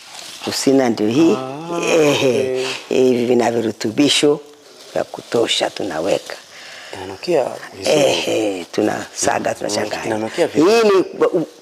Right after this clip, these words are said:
Speaker 1: badala ya sisi tunakula mboga, mboga ya kuku ndio hizi.
Speaker 2: Hii ndio mboga ya kuku sasa.
Speaker 1: Ehe.
Speaker 2: <laughs> Wewe ukiambia kula mboga,
Speaker 1: Vitamini
Speaker 2: unasema, "Oh, mimi
Speaker 1: zote.
Speaker 2: sili, sijui
Speaker 1: Ehe.
Speaker 2: mboga chungu." Kuku anakula hii.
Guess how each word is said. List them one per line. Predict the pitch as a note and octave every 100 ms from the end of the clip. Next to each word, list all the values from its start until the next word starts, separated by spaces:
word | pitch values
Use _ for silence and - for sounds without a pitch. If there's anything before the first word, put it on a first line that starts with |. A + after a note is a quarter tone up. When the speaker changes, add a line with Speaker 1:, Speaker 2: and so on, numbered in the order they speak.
| -
Speaker 1:
badala | D#3+ E3 E3 E3
ya | D#3+ E3
sisi | F#3 G3+
tunakula | - F3 E3 E3+
mboga, | E3 A3+ B3 A#3+ C4 - - -
mboga | A#2 C#3 C3+
ya | B2+
kuku | B2 C#3 C3+
ndio | A#2 G#2
hizi. | A#2 G2+
Speaker 2:
Hii | E3+
ndio | D#3+
mboga | C3+ C#3+
ya | B2+
kuku | C3+ B2+ A2
sasa. | G2
Speaker 1:
Ehe. | E2 - - - - -
Speaker 2:
<laughs> | - D3+
Wewe | F#3
ukiambia | E3+ E3
kula | F3+ E3+
mboga, | D#3 - E3
Speaker 1:
Vitamini | B3+ E3+ D3+ D#3 D#3 C#3+
Speaker 2:
unasema, | C#3+ D#3
"Oh, | D#3+ E3 D#3+ E3
mimi | - E3+
Speaker 1:
zote. | D#3+
Speaker 2:
sili, | F#3+ F3
sijui | D#3+ E3 G3 F3+ D#3+ -
Speaker 1:
Ehe. | F3 D#3 D3
Speaker 2:
mboga | E3+ F3+ E3
chungu." | F#3 A3 F3+ D#3
Kuku | D3+ D4 D4
anakula | G#3 E3+ - B3+ G3
hii. | D#3 B2+